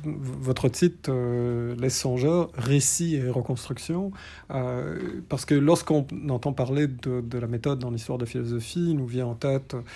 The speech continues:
euh, des gens comme Martial Guéroult, mais il nous vient aussi en, en tête des gens de la tradition dite de l'histoire des idées,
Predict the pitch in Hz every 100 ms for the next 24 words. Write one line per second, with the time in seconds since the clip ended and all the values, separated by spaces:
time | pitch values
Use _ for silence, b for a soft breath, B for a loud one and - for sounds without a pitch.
0 | B B - 123 120 117 120 117 - 117
1 | 123 120 160 165 160 135 120 120 120 120
2 | 120 117 - 131 120 117 127 127 - 127
3 | 120 131 120 117 127 131 - - 151 151
4 | - - 135 120 - 117 - 131 120 123
5 | 117 117 113 135 120 120 120 135 170